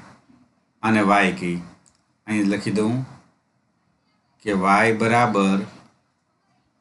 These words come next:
x raise to x cos x પ્લસ, પ્લસ એક્સ સ્ક્વેર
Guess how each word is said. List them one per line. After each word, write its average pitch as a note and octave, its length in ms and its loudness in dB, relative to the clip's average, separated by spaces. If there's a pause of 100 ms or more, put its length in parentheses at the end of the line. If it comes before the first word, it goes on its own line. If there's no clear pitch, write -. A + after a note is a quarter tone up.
(240)
x A2+ 400 0
raise A2+ 220 0 (120)
to G2 100 0 (1160)
x - 200 -10 (1300)
cos A2 380 0 (640)
x G2 40 -10 (3000)
પ્લસ, G#2 540 0 (1500)
પ્લસ G2+ 440 0 (1200)
એક્સ G#2+ 240 -4
સ્ક્વેર A#2 380 0